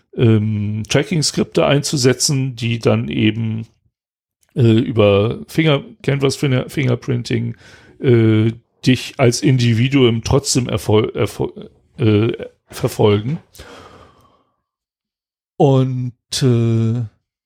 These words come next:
ja, du hast mit Flock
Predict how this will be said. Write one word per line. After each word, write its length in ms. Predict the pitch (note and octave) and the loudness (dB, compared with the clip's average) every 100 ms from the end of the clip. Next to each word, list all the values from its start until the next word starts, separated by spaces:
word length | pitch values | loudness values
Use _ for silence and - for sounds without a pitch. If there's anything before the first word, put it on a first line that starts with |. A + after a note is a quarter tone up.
| _ _ _ _ _ _ _ _ _ _ _ _ _ _ _ - | _ _ _ _ _ _ _ _ _ _ _ _ _ _ _ 0
ja, 460 | D3+ E3 G2 - _ _ _ _ _ _ _ - | 2 4 0 -6 _ _ _ _ _ _ _ 0
du 140 | A2+ | 4
hast 480 | B2 - - - - | 4 2 -4 -8 -6
mit 400 | B2+ C3 - - - | -2 -2 -4 -14 -14
Flock 440 | - A#2+ - | 0 2 2